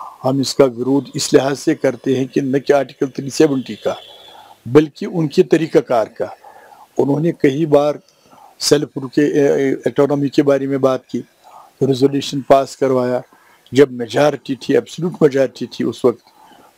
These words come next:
जब वो उस वक्त नहीं कर पाए और जब उन्होंने पचास साल सरकार की, उस वक्त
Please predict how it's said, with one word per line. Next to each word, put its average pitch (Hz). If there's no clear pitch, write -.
जब 208
वो 220
उस 190
वक्त 185
नहीं 139
कर 127
पाए 101
और 165
जब 165
उन्होंने 156
पचास 151
साल 165
सरकार 127
की, -
उस -
वक्त 190